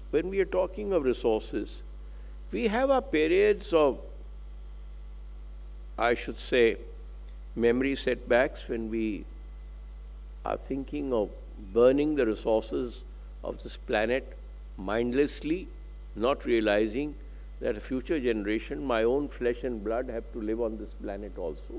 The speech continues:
And maybe in my own lifetime, we've all seen it, those of us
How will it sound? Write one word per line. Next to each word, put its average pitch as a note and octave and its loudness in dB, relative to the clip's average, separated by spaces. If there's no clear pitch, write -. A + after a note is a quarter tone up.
And E3+ 6
maybe G#3 6
in G#3 -2
my G3 4
own G#3+ 6
lifetime, E3+ 2
we've C#3 2
all F3 8
seen A#3 -6
it, B2 -4
those B2 0
of C3+ 4
us C#3 2